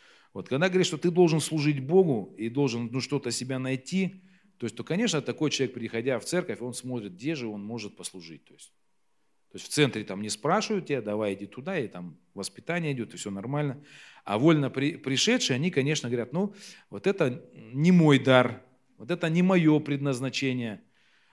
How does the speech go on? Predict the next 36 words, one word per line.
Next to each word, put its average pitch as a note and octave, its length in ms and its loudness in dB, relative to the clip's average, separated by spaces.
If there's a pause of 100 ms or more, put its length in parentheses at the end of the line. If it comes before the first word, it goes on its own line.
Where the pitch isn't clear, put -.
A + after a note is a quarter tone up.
А, G2 300 -6
чувствую, G#3 400 2
что C#3+ 140 -2
я E3+ 140 2
сегодня E3+ 260 -2
не F3 140 2
могу, D#3+ 300 4
у C3 40 4
меня C3+ 200 0
более F3 340 2
важные C3 520 0
дела A#2+ 340 -2
есть». A2 380 0 (480)
Вот. G2 280 -8
Ну, E3 160 0
понимаете, C3 520 0
да, E3 160 0
что, G2 260 -8 (420)
а, G2 180 -8
кто-то F3 260 0
говорит, D3 180 2
что, C#3+ 120 -4
«Ну, G3+ 460 -2 (520)
вот A2+ 160 -14
у C#3 40 -4
меня, D#3+ 240 -4
ну, D#3 300 -8
ну, G3 80 -10
в F3+ 60 -8
общем, E3 240 -2 (380)
выбирает F3+ 540 4
каждый G3+ 340 2
под D3 160 -2
себя». C3+ 440 0 (920)
Вот, F2+ 220 -14
э. F2 160 -10